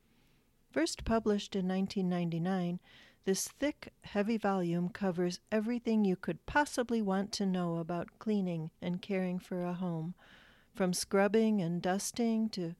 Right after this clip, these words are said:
cooking to laundry to household safety. If you don't need it, maybe someone in your household does, maybe your kids who are learning to do these things. It's a,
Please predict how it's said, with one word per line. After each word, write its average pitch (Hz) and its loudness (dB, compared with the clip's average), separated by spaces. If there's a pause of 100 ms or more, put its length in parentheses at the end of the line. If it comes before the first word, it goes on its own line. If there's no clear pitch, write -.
(500)
cooking 233 2
to 175 -2
laundry 202 2
to 180 -4
household 214 -2
safety. 165 -4 (1120)
If 196 -2
you 277 2
don't - 0
need 196 4
it, 170 -2
maybe 185 -2 (180)
someone 190 0
in 180 0
your 175 -2
household 170 -4
does, 160 -6
maybe 170 -6
your 165 -6
kids - -8 (480)
who 190 -4
are 170 0
learning 170 -2
to - -8
do 165 -4
these 156 -6
things. 160 -8 (160)
It's - -6
a, - -6